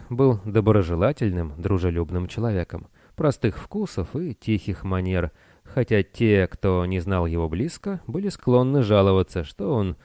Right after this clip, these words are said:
сухарь и педант. Он был учтивым хозяином. Его жена, простая в манерах, весёлая женщина с острым живым умом и большим и нежным сердцем, была красива,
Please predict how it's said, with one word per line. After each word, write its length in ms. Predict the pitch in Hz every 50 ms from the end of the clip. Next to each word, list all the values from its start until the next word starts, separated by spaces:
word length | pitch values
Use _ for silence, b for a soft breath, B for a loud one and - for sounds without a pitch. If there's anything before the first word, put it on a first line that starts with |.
| b b
сухарь 580 | - - - 131 107 - - - 175 135 98 92
и 60 | 85
педант. 600 | - - 87 82 82 92 90 90 85 - - - - _ _ _ _ _ _ _ _ _ _ _ _ _ _ _ _ _ _ _ _ -
Он 280 | 127 113 107 101 95
был 220 | 92 98 92 90 87
учтивым 560 | 87 - - - - 98 92 85 80 80 78
хозяином. 720 | 80 - - 87 78 82 80 78 78 80 80 82 85 - - b b b b b b b
Его 260 | 104 92 101 101 101
жена, 400 | 92 95 107 120 135 120 95 85 b b b b b b b
простая 440 | - 117 104 - - - 117 113 107
в 60 | 95
манерах, 520 | 104 107 110 131 156 147 117 95 - - -
весёлая 480 | 95 101 101 - - 98 92 98 104
женщина 520 | 98 127 175 180 170 - - 165 151 151 135
с 120 | - -
острым 380 | 143 139 120 - - 135 127 117
живым 400 | 107 117 117 117 123 120 117 -
умом 520 | - 117 110 107 107 110 110 107 107 107 -
и 120 | 165 151
большим 440 | 123 101 98 90 - - 95 87 90
и 140 | - - 87
нежным 400 | 87 85 85 80 76 80 78 76
сердцем, 560 | - - - 175 185 185 - - 180 170 165 b b b b b b
была 260 | 180 185 180 175 165
красива, 720 | - - 123 113 - - - 107 104 101 92 92 87 76